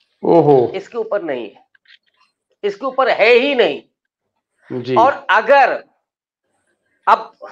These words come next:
Speaker 2: जो आज हुआ लखीमपुर खीरी में, अब अगर ये हो रहा है तो हम लोग नहीं देख रहे, हम लोगों का विश्लेषण कभी fail नहीं हुआ,
Speaker 1: जी।
Speaker 2: लेकिन अंदर खाने क्या हो रहा है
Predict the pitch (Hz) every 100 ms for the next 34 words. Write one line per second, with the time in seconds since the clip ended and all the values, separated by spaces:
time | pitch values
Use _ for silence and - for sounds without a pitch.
0 | - 139 165 233 208 226 - 165 160 190
1 | 226 220 175 233 233 220 - 214 220 196
2 | 165 _ _ _ _ _ _ - 156 175
3 | 196 170 160 254 202 220 214 226 196 180
4 | 208 220 226 233 170 - 117 - _ _
5 | _ _ _ _ _ _ _ 175 196 214
6 | 226 220 240 151 147 - 190 - 226 -
7 | 202 226 240 - 214 208 196 135 120 107
8 | - _ _ _ - _ - 139 165 143
9 | - - 190 202 269 262 226 233 247 247
10 | 226 208 220 196 214